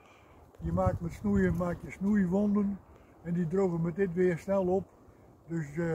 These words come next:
de schimmels die krijgen minder kans om zich te ontwikkelen. Het, het gaat om licht en lucht moet er in de boom zijn. En we willen, eh,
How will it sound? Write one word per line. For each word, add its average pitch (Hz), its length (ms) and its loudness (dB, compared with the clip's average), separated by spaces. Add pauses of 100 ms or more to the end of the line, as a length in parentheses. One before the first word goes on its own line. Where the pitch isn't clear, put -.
(320)
de 160 240 -6
schimmels 196 440 -4
die 170 100 -2
krijgen 175 360 -2
minder 185 260 0
kans 185 320 -6
om 170 120 -8
zich 165 300 -4
te 170 60 -10
ontwikkelen. 160 500 -2 (2500)
Het, - 160 -6 (540)
het - 120 -12
gaat 202 260 -4
om 175 240 -6
licht - 380 2 (320)
en 185 220 0
lucht - 380 4 (640)
moet - 380 0
er - 80 4
in - 80 6
de - 80 6
boom 160 300 -2
zijn. - 240 -4 (1500)
En 165 100 -8
we 180 220 0
willen, 180 360 2 (100)
eh, 160 420 -2